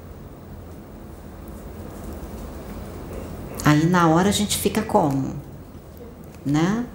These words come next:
Pelo fato da gente ter, às vezes, recebido a indignação, que você não aceita, o ego, fala, a vaidade, o orgulho, que você não aceita. Só que eu tinha uma coisa,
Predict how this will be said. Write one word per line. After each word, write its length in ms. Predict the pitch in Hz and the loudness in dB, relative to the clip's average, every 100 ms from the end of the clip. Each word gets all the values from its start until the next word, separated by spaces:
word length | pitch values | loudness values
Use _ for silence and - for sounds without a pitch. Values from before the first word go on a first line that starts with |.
| - | 2
Pelo 140 | 147 | 4
fato 300 | 147 147 151 | 4 0 2
da 120 | 160 | 4
gente 360 | 147 151 156 - | 6 6 4 4
ter, 200 | 165 156 | 6 6
às 140 | 147 | 2
vezes, 320 | 151 151 160 160 | 2 2 4 4
recebido 640 | 160 - 165 170 151 147 | 4 4 6 8 8 6
a 100 | 143 | 8
indignação, 960 | 143 147 147 156 156 170 165 156 156 156 - - - - - | 8 6 4 4 4 6 6 4 2 -2 -10 -16 -16 -16 -6
que 80 | - | 0
você 260 | 143 147 147 | 6 6 6
não 80 | 156 | 6
aceita, 640 | 156 165 160 160 - 147 | 8 8 8 4 -2 0
o 160 | 147 | 4
ego, 420 | 147 151 147 143 143 | 6 4 2 0 0
fala, 460 | - 151 156 151 | 0 2 4 4
a 20 | |
vaidade, 760 | 143 143 - 151 156 156 - 156 - - - - - - - - - - - - - - - - | 2 0 2 0 0 -2 -4 -6 -8 -14 -14 -16 -16 -16 -16 -16 -16 -16 -16 -16 -16 -16 -6 4
o 80 | |
orgulho, 800 | 143 143 147 170 165 165 156 156 151 - | 6 6 8 8 10 8 6 2 -2 -8
que 100 | - | -2
você 260 | 151 147 143 | 2 4 4
não 100 | 139 | 4
aceita. 580 | 156 247 240 180 - 135 135 - - - - - - | 4 4 4 4 0 -4 -4 -10 -14 -18 -18 -18 -10
Só 220 | - - 147 | 0 4 4
que 280 | - 165 160 | 4 4 6
eu 120 | 190 | 4
tinha 260 | - 196 | 2 2
uma 160 | 202 208 | 2 2
coisa, 640 | - 196 190 185 - 165 | 4 4 4 4 2 0